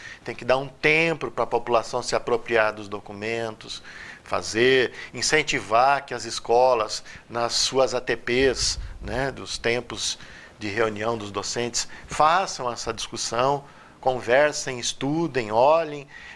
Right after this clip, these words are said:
pensem em representantes para estar no fórum, né, pra inscrever os seus representantes no fórum. É assim que nós vamos garantir,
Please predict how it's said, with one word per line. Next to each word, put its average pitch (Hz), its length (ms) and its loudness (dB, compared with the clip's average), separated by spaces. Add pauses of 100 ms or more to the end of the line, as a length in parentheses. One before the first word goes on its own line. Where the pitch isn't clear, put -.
(100)
pensem 165 680 0 (220)
em 131 120 -4
representantes 165 1200 2 (280)
para 127 200 4
estar 135 400 2
no 120 140 -8
fórum, 147 500 2 (100)
né, 139 240 -6 (120)
pra 117 100 0
inscrever 120 480 2
os 131 80 -2
seus 120 180 -4
representantes 110 800 -6 (320)
no 107 120 -10
fórum. 131 480 4 (440)
É 135 80 4
assim 139 560 0
que 180 240 -6
nós 165 240 4
vamos 156 440 -4
garantir, 139 840 0